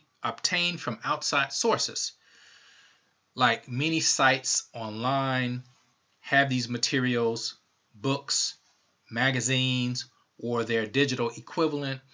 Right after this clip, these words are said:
country studies, uh, these, these, uh, guides on, um, country risk that you can find. These are all available, some of them free.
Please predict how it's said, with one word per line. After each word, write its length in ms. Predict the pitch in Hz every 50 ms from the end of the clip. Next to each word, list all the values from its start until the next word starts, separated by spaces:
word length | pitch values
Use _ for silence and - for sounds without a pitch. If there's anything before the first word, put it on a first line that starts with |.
| - _ _ _ _ _ _ _ _ _ _ _ _ _ _ _
country 360 | - - 170 143 - - 147
studies, 960 | 135 - - - 139 139 135 139 139 139 135 135 135 135 - - - - - - _ _ _ _ _ _ _ _ _ _ _ _
uh, 360 | - 117 110 104 104 101 101 104 104 110 110 107 _ - _ -
these, 500 | 120 107 117 123 123 123 120 117 113 -
these, 500 | - 98 101 113 113 113 110 107 - - -
uh, 200 | 107 101 98 101 - 107
guides 640 | 101 123 123 127 131 131 135 131 127 127 123 - - -
on, 540 | - 117 113 110 110 107 107 104 104 101 101 - _ _ _ _ _ _ _ _ _ _ _ _ _ _ _ _ _
um, 460 | - 110 110 110 110 107 110 110 110 110
country 340 | - - 151 127 - - 131
risk 480 | 113 117 135 143 156 - - - - - - - _ _ _ _ _ _ _ _ _ _ _ _
that 220 | - 117 110 110 -
you 100 | 135 131
can 120 | - 131
find. 480 | 123 - - 131 127 123 123 123 131 131 - - - - _ _ _ -
These 360 | 110 110 190 277 311 302 -
are 180 | - 123 117 - -
all 720 | 127 143 170 185 190 185 185 185 175 170 165 160 160 - _ _ _ _ _ _ _ _ _ _ _ _ -
available, 840 | 131 120 104 113 135 156 170 175 151 107 110 101 101 110 131 135 - _ _ _ _ _ _ _ _ _ _ _ _
some 280 | - - - 202 226 262
of 120 | 262 220
them 180 | 139 143 139 131
free. 500 | 131 - - 127 131 147 190 220 - _